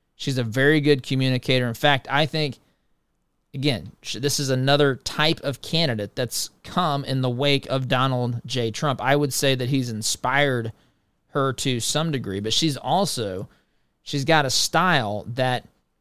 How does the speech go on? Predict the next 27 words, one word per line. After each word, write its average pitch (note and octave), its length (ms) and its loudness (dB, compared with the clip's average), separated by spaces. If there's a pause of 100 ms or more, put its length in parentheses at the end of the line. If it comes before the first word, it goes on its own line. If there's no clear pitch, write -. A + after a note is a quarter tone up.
(140)
many F3+ 400 2
people C#3 600 0
are A#2+ 120 -4
going B2+ 340 -4
to - 120 -4
like. A2 320 -4
She's B2 220 -6
a A2+ 60 -6
fantastic D3 800 -2
communicator. G#2+ 680 -6
She's A#2+ 180 -8
a A2 60 -10
former, C#3+ 500 -4 (1000)
uh, G#2 240 -12
what, G#2 340 -12
like - 100 -16
a - 60 -18
television C3 520 0
news C3 240 0
anchor. G2 400 -8 (360)
She's A#2 180 -8
very C#3+ 320 4
well-spoken, D#3+ 720 2
very D3 260 2
articulate, C3+ 600 -2
very C#3+ 320 -2
sharp, C3+ 480 2